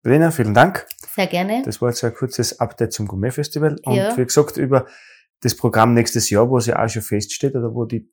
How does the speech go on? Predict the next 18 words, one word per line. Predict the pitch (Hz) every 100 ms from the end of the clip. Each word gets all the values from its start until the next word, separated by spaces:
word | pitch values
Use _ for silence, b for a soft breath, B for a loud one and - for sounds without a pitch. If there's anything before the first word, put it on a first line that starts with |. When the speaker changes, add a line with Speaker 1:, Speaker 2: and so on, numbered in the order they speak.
| -
Speaker 1:
Termine | 110 101 127 143 113
ja | 110
auch | 101 113
mittlerweile, | 127 123 113 98 127 123 B B B B B
äh, | 120 120
schon | - 117
gesammelt | 117 104 101 135 -
sind, | 135 135 - b b
äh, | 110
werden | 110 107 107 117
wir | 117
uns | 113 107
anders | 113 123
mal | 117 120
unterhalten, | 117 104 120 120
damit, | 110 107 110 - - _ _ _ -
äh, | 107 107 104 - -
ja, | 101 107 92